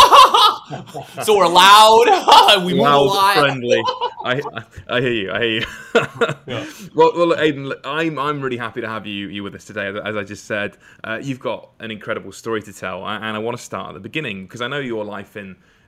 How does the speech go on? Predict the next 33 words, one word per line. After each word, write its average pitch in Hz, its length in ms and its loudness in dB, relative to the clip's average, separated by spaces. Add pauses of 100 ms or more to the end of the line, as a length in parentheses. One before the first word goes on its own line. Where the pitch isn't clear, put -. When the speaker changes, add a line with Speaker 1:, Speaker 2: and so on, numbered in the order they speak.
Speaker 2:
the 123 80 -6
United 113 320 -8
States 101 320 -10
didn't - 400 -16
get 107 140 -8
off - 180 -12
to - 80 -20
the 107 80 -12
most 98 280 -12
conventional 98 480 -16
start, - 520 -14
to 98 120 -20 (200)
put - 120 -6
it - 140 -12
mildly. 98 580 -12
So, 104 360 -8 (300)
so - 160 -12
Aidan, 135 240 -6
can 151 100 -12
you, 165 80 -16
can - 140 -16
you 196 60 -14
tell 208 160 -10
us 165 100 -14
a 151 40 -12
bit 160 140 -6
about 127 260 -6
yourself 117 440 -6
and, 113 200 -10
and 117 140 -12
your 110 100 -8
upbringing, 113 400 -12
please? - 360 -20